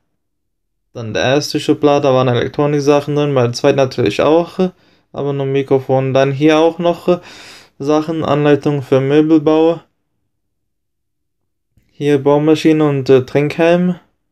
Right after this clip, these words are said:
Okay. Dann hier ein Klappstuhl, der gelbe. Hier meine Mikrofon und, äh,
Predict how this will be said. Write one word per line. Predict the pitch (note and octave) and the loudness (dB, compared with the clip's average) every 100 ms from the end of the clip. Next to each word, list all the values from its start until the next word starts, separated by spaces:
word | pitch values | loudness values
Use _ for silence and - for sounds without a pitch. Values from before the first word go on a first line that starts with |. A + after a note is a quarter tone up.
| _ _ _ _ _ _ _ _ _ _ _ _ _ _ _ _ _ _ _ _ _ _ | _ _ _ _ _ _ _ _ _ _ _ _ _ _ _ _ _ _ _ _ _ _
Okay. | - - - G#2+ C#3+ E3+ E3+ _ _ _ _ _ _ _ _ _ | -20 -18 -8 -2 0 -2 -6 _ _ _ _ _ _ _ _ _
Dann | C3+ C3+ | -12 -10
hier | C3+ C#3+ D3 D#3 D#3 D#3+ D#3 D3 C#3 | -8 0 2 4 2 0 -2 -6 -6
ein | - A#2 A#2+ - - - _ _ _ _ _ _ _ _ _ _ _ _ _ _ _ _ | -2 -2 -2 -8 -14 -18 _ _ _ _ _ _ _ _ _ _ _ _ _ _ _ _
Klappstuhl, | C#3+ D3+ - - F3 F#3 G3 F#3 _ | -6 -6 -8 -2 2 4 2 -2 _
der | B2 | -4
gelbe. | B2+ C#3+ D3+ E3+ F3 - _ _ _ _ _ _ _ _ _ _ _ _ _ _ _ _ _ _ _ _ _ _ _ _ | 2 2 4 2 0 -4 _ _ _ _ _ _ _ _ _ _ _ _ _ _ _ _ _ _ _ _ _ _ _ _
Hier | - D3 D3 | -10 -6 -4
meine | C#3 C3+ C3+ C3 C3 B2+ B2 G#2 - - - - _ _ _ _ _ _ _ _ _ _ _ - | -2 -2 -2 -2 -2 -2 -4 -6 -10 -12 -14 -16 _ _ _ _ _ _ _ _ _ _ _ -10
Mikrofon | D3 D3+ E3 D3+ D#3+ D#3+ D3 | -10 -4 -4 -2 -2 0 0
und, | C#3 C3 B2+ C3 | -2 -4 -6 -2
äh, | C3 A#2 - | 0 0 -2